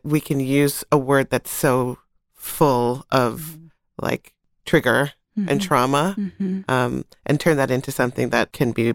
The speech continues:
Speaker 1: full of pleasure?
Speaker 2: Trauma is a strain on our nervous system, and a lot of that comes because it was unpredictable and it was out of our control.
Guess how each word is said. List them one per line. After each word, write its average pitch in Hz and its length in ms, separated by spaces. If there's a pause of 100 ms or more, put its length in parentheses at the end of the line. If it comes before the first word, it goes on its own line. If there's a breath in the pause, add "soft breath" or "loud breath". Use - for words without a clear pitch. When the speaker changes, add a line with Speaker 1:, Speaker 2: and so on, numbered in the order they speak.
Speaker 1:
full 139 220
of - 120
pleasure? - 460 (840 loud breath)
Speaker 2:
Trauma 233 760
is 202 560 (200)
a 175 60
strain 190 420
on 180 160
our 165 100
nervous 175 340
system, 175 360
and 165 80
a 160 60
lot 156 200
of - 80
that - 180
comes 170 300
because 165 380
it - 80
was - 180
unpredictable - 920
and 175 80
it 175 40
was - 160
out 151 120
of - 80
our - 120
control. - 640